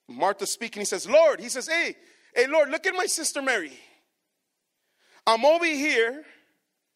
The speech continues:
Don't you care? I'm here busy, and my sister Mary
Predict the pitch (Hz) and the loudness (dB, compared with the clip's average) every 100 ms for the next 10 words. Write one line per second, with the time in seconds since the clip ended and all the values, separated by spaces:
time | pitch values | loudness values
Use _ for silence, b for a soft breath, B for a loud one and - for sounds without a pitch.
0 | _ _ _ _ _ _ 233 294 - 311 | _ _ _ _ _ _ 0 0 0 -2
1 | - 247 254 302 320 285 _ _ _ _ | -2 2 2 2 -2 -18 _ _ _ _
2 | _ _ _ _ _ _ _ _ _ _ | _ _ _ _ _ _ _ _ _ _
3 | _ _ _ _ _ _ _ _ _ _ | _ _ _ _ _ _ _ _ _ _
4 | _ - 226 214 196 269 320 226 277 311 | _ -4 -4 -4 -2 2 2 2 0 0
5 | 254 294 254 240 208 - 294 - 294 277 | -2 -4 -2 0 -2 -4 -8 -4 -2 0
6 | 285 | -2